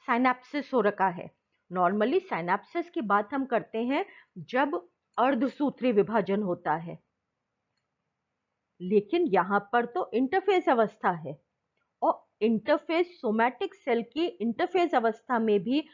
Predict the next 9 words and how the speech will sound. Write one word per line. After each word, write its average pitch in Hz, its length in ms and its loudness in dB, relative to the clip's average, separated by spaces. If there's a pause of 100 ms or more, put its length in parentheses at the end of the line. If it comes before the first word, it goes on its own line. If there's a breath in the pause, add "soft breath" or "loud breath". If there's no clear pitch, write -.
(240 soft breath)
होमोलोगस 294 580 2
क्रोमोसोम्स 240 760 2
एक 196 220 0
दूसरे 233 360 0
से 233 160 -8
एसोसिएटेड 233 920 0
हैं 196 160 0 (280 soft breath)
उन, 214 220 -2 (520)
और 262 340 -2